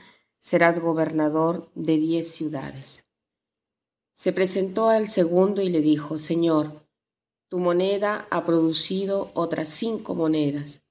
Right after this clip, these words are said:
Y el Señor le respondió, "Tú serás gobernador de cinco ciudades". Se presentó al tercero y le dijo, "Señor, aquí está tu moneda.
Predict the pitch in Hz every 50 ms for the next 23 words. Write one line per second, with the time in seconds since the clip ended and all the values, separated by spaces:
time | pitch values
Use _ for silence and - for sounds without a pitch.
0 | _ _ _ _ _ _ _ _ _ _ - 170 165 160 156 156 - 165 165 165
1 | 165 165 165 165 160 156 160 151 151 - - 160 156 160 156 170 170 165 165 -
2 | - _ _ _ _ _ _ _ _ _ _ - 175 170 - 185 165 170 165 165
3 | 165 160 160 156 156 156 156 156 151 147 147 156 156 165 170 180 180 - _ _
4 | _ - - 160 156 151 156 - - 190 196 185 185 - 185 180 - - 165 147
5 | 147 139 135 139 135 135 - - - _ _ _ _ _ _ _ _ _ _ _
6 | _ _ _ _ _ _ - - 180 180 185 185 185 196 185 185 185 226 247 254
7 | 247 - 214 190 190 - - 208 196 196 202 196 196 196 - - 170 160 160 151
8 | 147 151 147 147 - 151 156 - - - 170 170 165 160 151 147 151 - - -
9 | _ _ _ _ _ _ _ _ _ _ - - 165 160 - - 233 254 247 -
10 | - - 202 190 185 - 185 180 170 160 156 156 147 143 139 147 143 - -